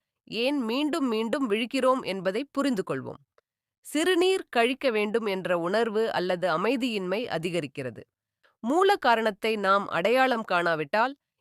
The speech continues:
எந்த முறையும் முழுமையாக பயனுள்ளதாக இருக்காது. இது மிக முக்கியமான பகுதி. ஒவ்வொரு நாளும், "டாக்டர், நாங்கள் பகலில் நன்றாக இருக்கிறோம்,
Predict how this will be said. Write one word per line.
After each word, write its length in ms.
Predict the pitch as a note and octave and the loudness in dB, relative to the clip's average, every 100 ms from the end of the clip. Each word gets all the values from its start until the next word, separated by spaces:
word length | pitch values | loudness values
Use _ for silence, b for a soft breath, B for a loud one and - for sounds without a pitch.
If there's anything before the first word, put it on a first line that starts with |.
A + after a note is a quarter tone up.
| - | -2
எந்த 320 | A3+ D#4 F4+ | 0 2 2
முறையும் 420 | D4 A#3+ A#3 B3+ C4+ | 2 2 2 0 0
முழுமையாக 760 | G3+ A3 B3+ B3+ A#3 A#3 C#4+ | 2 2 2 4 4 4 2
பயனுள்ளதாக 920 | - G3 G#3+ G#3 G3 F#3+ G3 G3+ B3+ | 2 0 2 0 0 2 4 4 2
இருக்காது. 560 | G#3 E3+ - D3 B2+ - | -2 -4 -2 -4 -4 -12
இது 240 | G#3 A#3 C#4 | -8 -4 -2
மிக 280 | A3 G3 | 0 0
முக்கியமான 600 | G#3+ F3+ - F#3 E3 E3 | -2 -2 -2 -2 0 -2
பகுதி. 420 | G#3 E3+ D#3 C3 - _ _ _ | -2 -4 -4 -10 -14 _ _ _
ஒவ்வொரு 500 | - A3+ A3+ F4 D#4+ | 0 0 2 0 2
நாளும், 540 | G3+ F3 F#3+ A3+ C4 - | 2 2 2 0 -4 -4
"டாக்டர், 640 | E3+ A#3 - - F4 A#3 b b | 4 6 6 2 0 0 b b
நாங்கள் 500 | F3 G#3 A#3 A#3 A#3 | 2 4 4 2 2
பகலில் 500 | - A3 C4+ D4+ D#4 | 2 4 4 2 0
நன்றாக 560 | A#3 F#3 G#3 C4+ D4 D#4+ | 0 0 2 4 4 2
இருக்கிறோம், 520 | C4 A3 G#3 A3 B3 | -2 -2 0 0 -2